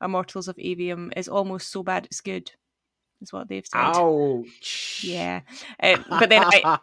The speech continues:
Speaker 2: <laughs>
Speaker 1: I G N have came in with, "eight out of ten, says it's an impressively confident first-person shooter with a hearty solo campaign, fast-paced spellcasting combat that's spectacular to watch." So, do you know what I mean? It's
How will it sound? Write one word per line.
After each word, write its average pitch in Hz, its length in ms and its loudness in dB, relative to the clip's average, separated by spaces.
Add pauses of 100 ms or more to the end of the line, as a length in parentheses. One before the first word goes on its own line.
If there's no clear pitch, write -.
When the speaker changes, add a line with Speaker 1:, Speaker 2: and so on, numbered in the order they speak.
Speaker 2:
<laughs> 147 220 2
Speaker 1:
I 214 140 10
G 214 280 4
N 196 140 6
have 196 160 -2
came 202 180 -4
in 196 160 -2
with, 180 220 -2
"eight 240 180 4
out 202 120 8
of 311 60 -4
ten, 208 380 -2
says 190 380 -2
it's - 120 -16
an 185 100 -12
impressively 185 480 -6
confident 180 500 -8
first-person 180 460 -10
shooter 180 300 -6
with 180 160 -8
a 180 40 -12
hearty 208 360 -4
solo 185 300 -6
campaign, 175 600 -8
fast-paced 180 680 -8
spellcasting 180 640 -6
combat 180 540 -6
that's - 240 -4
spectacular - 580 -8
to 208 160 -10
watch." 208 420 4
So, 202 200 -4
do 190 80 -8
you 190 60 -10
know 190 100 -8
what 185 100 -4
I 185 60 -4
mean? 190 240 -6
It's - 320 -14